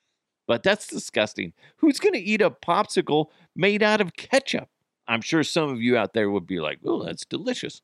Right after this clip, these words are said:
No, you're sick. There's something wrong with you. That's probably why.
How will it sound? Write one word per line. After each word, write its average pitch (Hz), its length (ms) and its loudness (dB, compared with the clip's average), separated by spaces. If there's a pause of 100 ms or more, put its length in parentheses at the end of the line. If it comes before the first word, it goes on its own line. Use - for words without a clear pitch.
(280)
No, 233 440 -2 (280)
you're 170 240 4
sick. - 500 -2 (260)
There's 123 160 2
something 214 320 2
wrong 233 360 4
with 294 160 4
you. - 140 -8 (140)
That's 143 280 0
probably 214 560 0
why. 240 460 -4